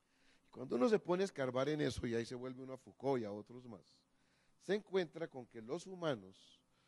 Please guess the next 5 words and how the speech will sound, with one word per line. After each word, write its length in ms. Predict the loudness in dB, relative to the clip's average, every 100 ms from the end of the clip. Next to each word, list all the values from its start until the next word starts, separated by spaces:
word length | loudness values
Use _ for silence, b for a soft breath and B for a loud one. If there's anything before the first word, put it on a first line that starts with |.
| _
somos 720 | 2 6 6 4 0 -4 -12 -16
seres 540 | -6 4 4 4 -2 -8 _
gregarios, 540 | -14 -6 -2 -4 -6 -18
somos 280 | -18 -18 -8
animales 840 | -6 -4 0 6 6 6 2 -2